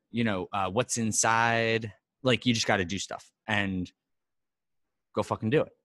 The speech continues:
And, and, and it's the most important thing. There's nothing else that matters but you doing this. So embracing your narcissism,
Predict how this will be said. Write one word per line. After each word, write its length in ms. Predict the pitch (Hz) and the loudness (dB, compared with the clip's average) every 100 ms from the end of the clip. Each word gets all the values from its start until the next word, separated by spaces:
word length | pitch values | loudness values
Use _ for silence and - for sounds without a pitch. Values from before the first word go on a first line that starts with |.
| _ - | _ -2
And, 220 | 110 107 | 0 2
and, 220 | 104 110 | 0 2
and 140 | 113 117 | 2 2
it's 140 | - | 2
the 60 | 110 | 4
most 300 | 110 123 131 | 4 4 2
important 420 | 110 117 104 98 | 2 2 0 -4
thing. 220 | 73 58 - _ _ _ _ | -8 -8 -16 _ _ _ _
There's 180 | 104 92 | -4 0
nothing 420 | 104 120 120 117 | 2 2 4 2
else 420 | 101 87 - - - | 2 0 -4 -8 -6
that 100 | 92 | -2
matters 540 | 92 85 69 57 - - _ _ | 0 -2 -4 -10 -12 -14 _ _
but 220 | 107 92 - | -2 -2 -2
you 220 | 101 101 | -4 -4
doing 280 | 92 92 85 | -2 -2 -4
this. 220 | 58 - - | -8 -12 -6
So 280 | - 95 - - _ _ _ _ _ _ _ _ _ - | -2 -2 -4 -14 _ _ _ _ _ _ _ _ _ -2
embracing 560 | 120 98 117 120 127 | 0 4 2 2 2
your 140 | 113 120 | 2 2
narcissism, 800 | 117 113 90 95 87 90 95 | 2 -2 -6 -10 -8 -6 -6